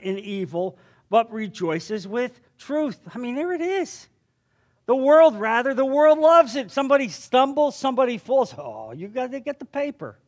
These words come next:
Front page. Front page news. We love it, don't we? We love it especially. Oh, it's great, isn't it?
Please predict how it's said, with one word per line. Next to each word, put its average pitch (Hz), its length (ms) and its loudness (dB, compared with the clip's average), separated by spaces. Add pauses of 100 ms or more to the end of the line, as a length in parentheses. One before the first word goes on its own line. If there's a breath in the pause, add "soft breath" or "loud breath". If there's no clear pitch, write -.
(400)
Front 311 320 0
page. 294 720 2 (640)
Front 170 300 -4
page 147 360 -8
news. 135 460 -6
We 127 80 -14
love 123 320 -6
it, 107 100 -16
don't 139 200 -10
we? 165 180 -10 (580)
We 151 80 -10
love 202 220 2
it 170 60 -4
especially. 170 460 -4
Oh, 147 500 -2
it's 123 200 -12
great, 156 400 -4
isn't 139 200 -8
it? 156 180 -8